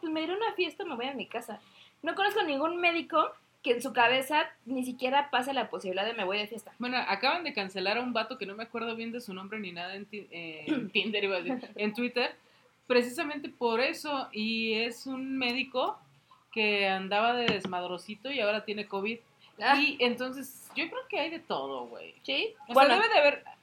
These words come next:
Speaker 2: y, y encuentro muchos médicos y, eh, en, bueno, en Tinder también, en Tinder a huevada, güey, en, en Twitter. <laughs>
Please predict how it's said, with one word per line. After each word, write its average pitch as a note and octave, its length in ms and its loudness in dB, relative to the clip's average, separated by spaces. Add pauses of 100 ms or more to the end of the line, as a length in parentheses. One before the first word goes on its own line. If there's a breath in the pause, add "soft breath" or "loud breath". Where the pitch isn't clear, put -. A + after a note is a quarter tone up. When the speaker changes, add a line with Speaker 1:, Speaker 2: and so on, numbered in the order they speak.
Speaker 2:
y, A#3+ 220 2
y A3 260 0
encuentro A#3+ 420 -4
muchos C4 380 -8
médicos A#3+ 580 -8
y, D#3+ 180 -12 (560 soft breath)
eh, E3+ 520 -4
en, F#3 220 -2
bueno, F#3 240 0
en D#3 140 -6
Tinder G#3+ 360 0
también, F3+ 320 -8
en F3+ 80 -10
Tinder G3+ 300 -2
a G3 120 2
huevada, G3+ 560 8
güey, A#3+ 200 4
en, A3 140 0 (200)
en A3 300 -4
Twitter. C#4+ 300 -2
<laughs> G#4 1000 4